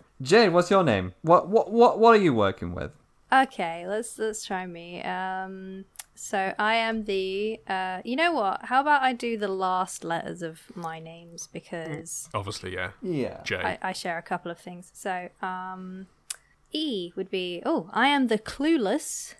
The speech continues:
Speaker 3: <laughs>
Speaker 2: writer.
Speaker 1: Good.
Speaker 2: There we go. We've got
Speaker 3: Oh,
Speaker 2: another
Speaker 3: okay.
Speaker 2: writer. Clueless writer who's in love with, uh, the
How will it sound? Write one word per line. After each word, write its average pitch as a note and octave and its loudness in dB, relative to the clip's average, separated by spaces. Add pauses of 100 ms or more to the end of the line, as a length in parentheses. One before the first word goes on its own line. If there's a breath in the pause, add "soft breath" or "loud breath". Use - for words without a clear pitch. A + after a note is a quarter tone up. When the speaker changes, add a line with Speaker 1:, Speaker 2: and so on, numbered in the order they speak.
Speaker 3:
<laughs> - -2
Speaker 2:
writer. A3 6
Speaker 1:
Good. G3 -2
Speaker 2:
There G3+ 2
we F#3+ 0
go. F#3+ 4
We've B3+ 0
got - 4
Speaker 3:
Oh, - 4
Speaker 2:
another G3+ 0
Speaker 3:
okay. - 2
Speaker 2:
writer. F#3 2 (460)
Clueless C#4 0
writer G3 2
who's G#3 2
in G#3 0
love C4 2
with, F#3+ -2 (600)
uh, F3 -6 (600)
the E3+ -12